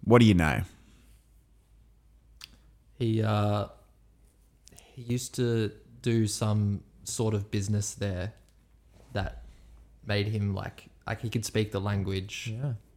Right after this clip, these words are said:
Speaker 2: and he was, uh, yeah, a bit of a guy that could, was seen as someone who could be a, a bridge between Australia and China.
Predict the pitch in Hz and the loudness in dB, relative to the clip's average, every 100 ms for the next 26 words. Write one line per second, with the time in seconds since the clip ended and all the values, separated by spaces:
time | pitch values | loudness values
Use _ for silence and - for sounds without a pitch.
0 | - - - 80 - - - - _ _ | -12 -10 -8 -10 -12 -16 -18 -20 _ _
1 | - _ - - 101 87 87 65 58 - | -20 _ -18 -10 -8 -6 -8 -8 -8 -10
2 | - - - - - 95 - - - 107 | -12 -18 -20 -20 -8 -6 -6 -10 -8 -2
3 | 110 - 107 113 107 107 104 - 110 101 | 0 0 -2 0 2 2 0 -2 -4 -2
4 | - 101 101 98 98 101 - - - - | -2 0 0 0 -2 -4 -6 -8 -16 -20
5 | - - - - - 113 107 113 104 101 | -20 -20 -20 -14 -6 -2 -2 -2 0 0
6 | 101 92 - 113 107 110 101 - - - | 0 -4 -6 -6 0 2 2 -2 -8 -6
7 | 104 98 - 101 98 92 101 - - - | -4 -4 -4 -6 -4 -6 -8 -8 -10 -10